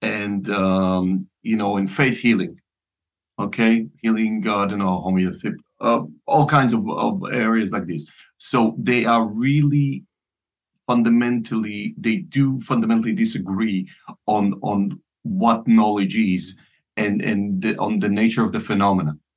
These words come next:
right? So efficient market hypothesis says that, you know, all, all relevant information is already incorporated in the price, while there are people who basically say, "No,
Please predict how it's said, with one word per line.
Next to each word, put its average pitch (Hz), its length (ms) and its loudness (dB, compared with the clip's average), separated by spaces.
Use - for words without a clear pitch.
right? 117 360 -2
So 104 340 -2
efficient 120 360 -4
market 113 300 2
hypothesis 113 600 -2
says 95 260 -2
that, - 180 -10
you 95 80 -4
know, 104 80 -4
all, 104 260 -2
all 101 280 -2
relevant 101 380 -2
information 107 480 -2
is 95 100 -4
already 95 340 0
incorporated 98 600 -4
in 98 100 -6
the 95 80 -4
price, 151 460 0
while 110 720 2
there 113 200 0
are 107 120 0
people 135 280 -2
who 117 60 -4
basically 113 340 -4
say, 110 240 -2
"No, 240 400 0